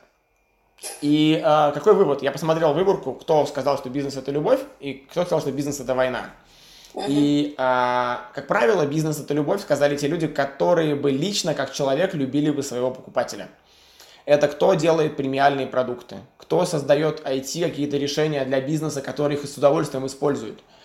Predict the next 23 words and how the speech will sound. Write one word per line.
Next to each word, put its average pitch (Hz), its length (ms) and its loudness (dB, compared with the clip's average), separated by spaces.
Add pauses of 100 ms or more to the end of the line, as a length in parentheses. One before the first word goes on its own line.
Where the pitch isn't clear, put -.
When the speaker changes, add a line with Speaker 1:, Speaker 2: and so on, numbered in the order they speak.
(280)
Speaker 1:
Кто 202 200 0
сказал, 180 380 4
что 156 140 -2
бизнес — 165 320 -2
это 143 160 0
война? 135 340 0
Те, 151 160 -2
у 180 60 0
которых 151 400 -2
жесткий 151 340 -4
бизнес, 120 380 -6
строительный, 147 580 0
работа 139 320 -2
с 135 80 -6
государством, 143 600 2
какие-то 127 320 -8
би 131 140 -6
ту 143 120 -8
би 143 140 -2
контракты, 143 580 0
серьезные 143 460 -4
движухи, 151 480 -2
риски, 151 480 -6